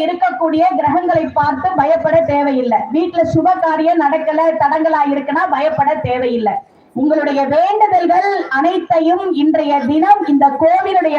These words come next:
கும்பாபிஷேக சமயத்திலே நீங்கள் ஆதி கும்பேஸ்வரர் பாதத்திலே சமர்ப்பிக்கிற போது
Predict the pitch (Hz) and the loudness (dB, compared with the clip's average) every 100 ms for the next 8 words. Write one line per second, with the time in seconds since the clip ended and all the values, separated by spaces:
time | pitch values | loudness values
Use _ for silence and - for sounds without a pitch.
0 | 262 285 302 359 349 302 285 269 - 285 | -2 -2 0 0 0 0 0 -2 -2 0
1 | 311 - 285 320 349 330 - _ - 277 | -2 -2 0 2 2 0 -6 _ -4 0
2 | 277 247 294 403 415 415 359 330 330 339 | 0 0 0 2 2 0 0 0 0 0
3 | - 302 285 277 285 302 359 370 330 302 | 0 0 0 0 0 0 0 0 0 0
4 | 302 - 277 381 - - 294 277 269 269 | 0 0 0 0 -2 -4 0 0 0 0
5 | 262 | 0